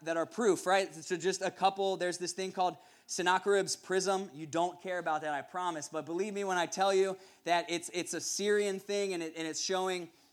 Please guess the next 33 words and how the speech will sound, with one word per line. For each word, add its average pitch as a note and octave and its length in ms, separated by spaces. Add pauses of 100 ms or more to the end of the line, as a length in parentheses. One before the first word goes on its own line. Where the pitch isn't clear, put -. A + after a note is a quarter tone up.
uh, D#3+ 280
this E3 260
guy, F3 260
King G3 280
Hezekiah, F#3+ 640
who's E3+ 160
spoken G3 380
about F3 420 (200)
in, E3 180
in D#3+ 300
this D#3+ 200
prism, G3 520
which F3 160
is D#3 200 (400)
not F3 420
related F3+ 580
to F3 120
the D#3 100
Jews F#3 420
or D#3 180
Israel F3 680
or D#3 280
King F#3 240
Hezekiah E3 560
at D3+ 100
all, D#3+ 400 (180)
describes F3+ 480
the E3 120
account F3+ 380
of D#3+ 120
how E3+ 180
they E3 120
took F#3 280